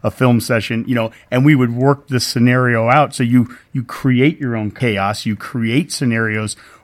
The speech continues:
where there's opportunities for team building. And,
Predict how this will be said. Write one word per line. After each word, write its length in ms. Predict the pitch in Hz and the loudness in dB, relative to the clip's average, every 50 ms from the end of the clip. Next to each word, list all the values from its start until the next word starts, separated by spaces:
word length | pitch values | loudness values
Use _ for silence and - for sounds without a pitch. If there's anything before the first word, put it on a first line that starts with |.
| - | -8
where 440 | 110 110 117 113 113 113 113 110 107 _ _ _ _ | -2 0 2 2 2 2 0 -2 -6 _ _ _ _
there's 300 | - 113 107 104 - - - | -6 -4 -4 -4 -6 -10 -6
opportunities 600 | - 110 110 110 117 107 - 120 110 107 107 95 | -4 -2 -2 -2 -4 -4 -4 -2 -2 -2 -2 -4
for 100 | - - | -6 -8
team 300 | 101 - - 113 107 104 | -6 -2 -2 0 0 0
building. 440 | 101 110 104 101 95 107 110 120 - - - - - _ _ _ - | 0 -2 -4 -6 -6 -4 -4 -4 -6 -8 -20 -20 -20 _ _ _ -6
And, 360 | 123 123 120 113 110 107 117 | -2 0 0 2 0 -2 -4